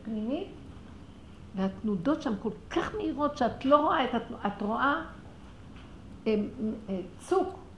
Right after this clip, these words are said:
צוק, הכל יצוק, צמצום אחד גדול. זה איפה שהקדוש ברוך הוא יכול להתגלות.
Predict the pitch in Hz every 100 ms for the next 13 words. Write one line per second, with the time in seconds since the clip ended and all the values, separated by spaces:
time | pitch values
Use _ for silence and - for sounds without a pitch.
0 | - 311 - - - - 285 269 254 -
1 | 339 330 - - - - 233 196 - 330
2 | 240 - 240 214 190 190 170 - - -
3 | - - - - - - - - - 180
4 | 165 165 240 269 302 - - 208 208 190
5 | 175 190 185 180 175 175 156 165 170 -
6 | 160 151